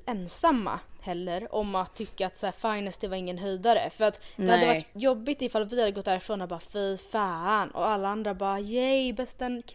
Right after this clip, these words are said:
Speaker 1: kvällen ever."
Speaker 2: Så
Speaker 1: Men
Speaker 2: bara
Speaker 1: det
Speaker 2: var det
Speaker 1: var
Speaker 2: vi som var
Speaker 1: verkligen
Speaker 2: dåliga förlorare, typ.
Speaker 1: Ja, och det kanske vi var, men det var ändå ganska skönt på något sätt. Synd för Finest, men ändå skönt för vår del att det var, man såg ju bet-,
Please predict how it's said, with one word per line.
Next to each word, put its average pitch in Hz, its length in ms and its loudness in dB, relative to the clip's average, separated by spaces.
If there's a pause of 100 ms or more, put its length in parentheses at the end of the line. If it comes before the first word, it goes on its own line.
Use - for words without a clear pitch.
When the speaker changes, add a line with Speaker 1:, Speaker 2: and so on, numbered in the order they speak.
Speaker 1:
kvällen 247 300 -4
ever." 220 320 -2 (340)
Speaker 2:
Så 226 80 0
Speaker 1:
Men 240 120 6
Speaker 2:
bara 208 60 8
Speaker 1:
det - 60 6
Speaker 2:
var 196 80 6
det 190 60 6
Speaker 1:
var 269 60 8
Speaker 2:
vi - 80 6
som 214 120 8
var 180 80 6
Speaker 1:
verkligen 196 180 2
Speaker 2:
dåliga 170 220 4
förlorare, 180 500 0
typ. 190 180 0 (460)
Speaker 1:
Ja, 240 140 8
och 233 120 6
det 240 60 0
kanske 302 360 0
vi 226 140 -2
var, 220 360 4
men 208 360 -6
det 226 80 -2
var 240 100 6
ändå 233 180 2
ganska 220 340 -2
skönt 285 640 0
på 240 60 -4
något 202 180 -2
sätt. 180 300 -4
Synd 226 300 -4
för 202 120 -6
Finest, 254 520 2
men 214 140 -4
ändå 214 140 -4
skönt 214 400 -2
för 208 120 -12
vår 247 280 2
del 190 160 0
att 175 200 -2 (300)
det 220 100 -4
var, 196 580 2 (880)
man 226 220 2
såg 233 260 0
ju 220 60 0
bet-, 214 280 -8